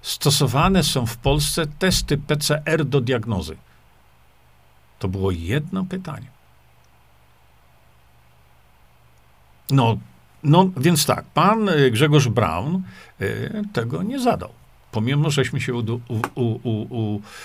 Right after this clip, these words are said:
umówili, że to trzeba koniecznie Niedzielskiego o to zapytać. No bo, e, przecież tu o,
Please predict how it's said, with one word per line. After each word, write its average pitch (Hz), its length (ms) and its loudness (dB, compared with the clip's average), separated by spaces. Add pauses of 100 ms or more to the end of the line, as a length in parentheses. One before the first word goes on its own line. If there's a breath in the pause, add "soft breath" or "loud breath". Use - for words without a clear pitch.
(180 loud breath)
umówili, 165 500 8
że 90 180 0
to 139 260 6
trzeba 147 400 2
koniecznie 175 1000 6 (260 loud breath)
Niedzielskiego 139 760 2
o 101 100 -2
to 104 120 -2
zapytać. 143 600 2 (260 loud breath)
No 101 100 -4
bo, 117 200 4 (200 loud breath)
e, 98 160 -6
przecież 120 260 -2
tu 135 220 0
o, 143 180 0